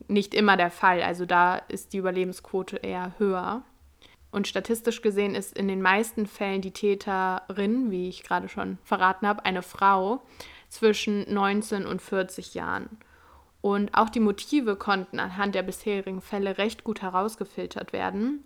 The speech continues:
Und zwar wollen Frauen meistens Folgendes. Sie wollen die eigene Beziehung durch die Schwangerschaft beziehungsweise das Kind festigen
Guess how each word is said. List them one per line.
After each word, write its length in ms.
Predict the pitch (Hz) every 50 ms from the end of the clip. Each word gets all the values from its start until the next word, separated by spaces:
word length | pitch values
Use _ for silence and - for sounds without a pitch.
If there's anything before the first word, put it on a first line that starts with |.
| -
Und 200 | - - 214 208
zwar 180 | - 214 202 196
wollen 400 | 196 196 196 202 208 208 208 208 - _ _
Frauen 640 | - - - - 185 180 175 180 190 233 277 294 285 - - _ _ _ _
meistens 480 | - 214 190 185 180 180 - 185 170 -
Folgendes. 800 | - - 214 202 214 208 185 170 160 170 180 226 294 294 - - _ _ _ - - - - - - - - -
Sie 160 | - 214 196
wollen 200 | 208 214 220 226
die 80 | 214
eigene 360 | - 208 208 220 247 254 247 233
Beziehung 600 | 214 202 - - - 220 208 208 208 208 202 -
durch 240 | 202 196 196 -
die 100 | - 190
Schwangerschaft 840 | 185 - - 202 196 208 220 226 220 220 - 220 220 220 220 - -
beziehungsweise 600 | 214 196 - - 202 196 196 - 196 196 190 180
das 240 | 180 190 185 - -
Kind 240 | - - 202 196 190
festigen 960 | - - - - 214 214 - - - - - 240 226 226 233 240 254 277 294